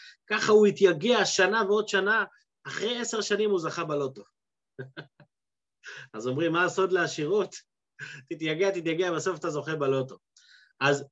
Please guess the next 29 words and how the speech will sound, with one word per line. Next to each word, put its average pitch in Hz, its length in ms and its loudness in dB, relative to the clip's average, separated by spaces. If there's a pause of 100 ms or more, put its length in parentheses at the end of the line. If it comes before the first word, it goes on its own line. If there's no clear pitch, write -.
לזכות 208 420 4
בלוטו 208 460 8
זה 170 100 2
לא, 196 100 4
זה 185 260 2
לא 202 60 2
דבר 190 200 0
שבן 160 200 -4
אדם 156 180 -2
יכול 143 220 -2
לתכנן 143 400 -4
אותו. - 200 -12 (580)
אני 202 80 -4
לא 302 100 0
מתכנן 254 320 0
לזכות 208 340 0
בלוטו, 170 360 0
אתה 202 260 -2
תעשה 254 200 -4
את 214 80 -10
העבודה 190 340 0
שלך. 151 300 -4 (220)
זכית 147 420 -4
בלוטו? 220 500 -2
תגיד 196 280 -6
תודה, 269 300 0 (600)
תן 202 120 2
צדקה. 233 420 0 (480)
לא, 202 140 2